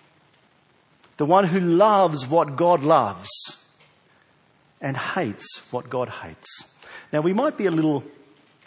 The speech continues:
uneasy, this whole despise language. We might be thinking, "Oh, that's a bit condemning of others." But I ask you, what he's talking about here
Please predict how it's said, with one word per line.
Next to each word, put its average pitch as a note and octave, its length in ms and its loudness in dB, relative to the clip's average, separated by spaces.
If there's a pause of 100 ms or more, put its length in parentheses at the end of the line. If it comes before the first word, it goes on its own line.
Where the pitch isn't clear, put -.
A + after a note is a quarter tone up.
(100)
uneasy, D3 600 0
this A2+ 160 -6
whole D3+ 360 0
despise C3 1040 -2
language. B2 600 -6 (1000)
We C3+ 120 -2
might F#3 140 0
be F3 60 2
thinking, E3+ 360 -2
"Oh, A3 380 4
that's G#3+ 200 0
a D3 40 -10
bit D#3 180 -4
condemning D3+ 540 0
of C3+ 80 0
others." C#3 580 0 (1160)
But F#3+ 100 -4
I F#3 240 -2
ask - 240 -8
you, F#2 240 -8
what G3+ 160 -4
he's - 260 -10
talking G#3 440 -4
about D#3 280 -2
here F#2 400 -12